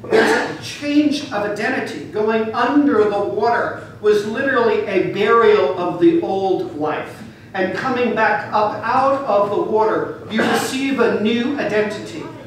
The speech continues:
You are no longer to be thought of as a Gentile, not even a former Gentile, <clears throat> or someone who used to be a Gentile.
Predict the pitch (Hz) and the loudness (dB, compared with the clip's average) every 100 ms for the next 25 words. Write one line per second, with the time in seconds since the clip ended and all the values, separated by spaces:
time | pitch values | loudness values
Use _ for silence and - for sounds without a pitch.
0 | - 190 269 277 240 240 262 262 254 247 | -14 -6 2 4 4 4 4 4 4 4
1 | 262 262 214 - - 175 185 - 233 - | 6 4 0 -2 -2 -4 -4 -2 2 2
2 | - - 165 165 - 185 185 185 196 185 | 2 2 0 -4 -4 -2 -2 -4 -4 -2
3 | 170 165 208 220 226 - - - - - | 0 0 -2 -2 -4 -6 -6 -8 -10 -14
4 | - 202 - 320 294 - 214 - 196 185 | -12 -2 2 2 2 0 -4 -6 -6 -6
5 | - - - 233 247 233 - - - - | -8 -12 -10 -2 2 2 0 -4 -8 -12
6 | - - - 170 160 143 147 - 302 202 | -16 -16 -12 -6 -4 -4 -4 -4 -4 -4
7 | 143 - - 214 220 233 - 247 240 226 | -6 -12 -6 2 4 4 2 0 0 0
8 | 220 220 214 - - 247 285 - - - | 0 -2 -4 -6 -6 -2 -2 -4 -12 -16
9 | - 165 156 156 - - - - - - | -6 -2 0 0 -2 -10 -16 -20 -20 -14
10 | 147 143 160 139 - - | -10 -8 -6 -6 -8 -12